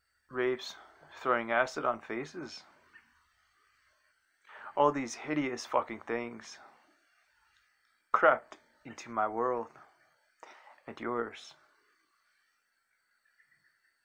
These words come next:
And now they're talking about a new normal. People cover their faces,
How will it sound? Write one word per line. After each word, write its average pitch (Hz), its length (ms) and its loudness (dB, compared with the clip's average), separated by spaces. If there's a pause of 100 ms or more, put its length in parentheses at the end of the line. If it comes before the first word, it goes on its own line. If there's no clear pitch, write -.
(2000)
And 120 80 -6
now 127 100 10
they're 120 120 8
talking 120 260 6
about 123 160 8
a 120 100 -2
new 131 180 -2
normal. 127 540 4 (2000)
People 127 200 -8
cover 131 400 4
their 117 140 0
faces, 120 640 -6